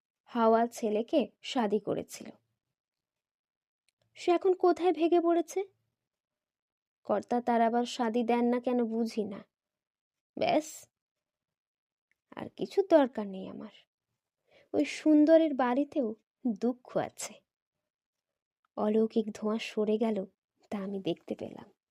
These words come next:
সেই হলুদ বাড়িটার ছাদের কাছে একটা কাটা দাগ।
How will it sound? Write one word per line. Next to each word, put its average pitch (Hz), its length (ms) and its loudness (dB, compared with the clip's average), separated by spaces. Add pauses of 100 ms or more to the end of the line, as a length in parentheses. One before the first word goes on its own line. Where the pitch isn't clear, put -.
(1300)
সেই 277 220 0
হলুদ 262 480 -2
বাড়িটার 277 420 0 (420)
ছাদের 247 440 0
কাছে 220 600 -2 (840)
একটা 226 220 -2
কাটা 220 440 -2
দাগ। 208 440 -6